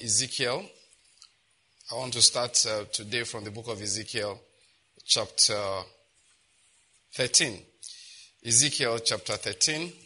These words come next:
is where we'll commence today from. What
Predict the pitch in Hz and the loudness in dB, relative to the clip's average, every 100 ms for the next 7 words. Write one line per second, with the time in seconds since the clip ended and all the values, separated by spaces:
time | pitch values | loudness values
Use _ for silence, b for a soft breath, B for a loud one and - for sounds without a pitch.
0 | - 107 110 120 113 104 - 104 113 110 | -10 -4 -2 -2 -4 -6 -6 -6 -4 2
1 | - - - 98 117 104 131 110 - _ | 4 4 -2 -6 -6 -6 -6 -6 -8 _
2 | _ _ _ _ - - 143 - | _ _ _ _ -14 -4 -2 -2